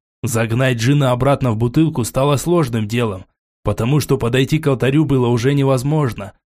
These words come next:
Пространство вокруг него было зараженным активными спорами –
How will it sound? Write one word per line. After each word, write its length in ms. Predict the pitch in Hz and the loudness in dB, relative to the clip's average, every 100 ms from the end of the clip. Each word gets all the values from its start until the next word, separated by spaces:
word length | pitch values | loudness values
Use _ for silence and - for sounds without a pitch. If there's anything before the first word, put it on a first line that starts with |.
| - | -8
Пространство 600 | 104 113 - 127 139 - | -2 -2 -2 -2 0 0
вокруг 380 | 131 131 143 127 | -2 2 0 0
него 260 | 131 143 | 0 2
было 240 | 139 143 139 | 2 2 2
зараженным 640 | 120 131 123 147 160 135 | 2 0 2 2 2 0
активными 500 | 110 - 147 143 143 | -4 -2 0 0 0
спорами – 640 | 123 - 170 135 107 101 | -2 0 0 2 -2 -8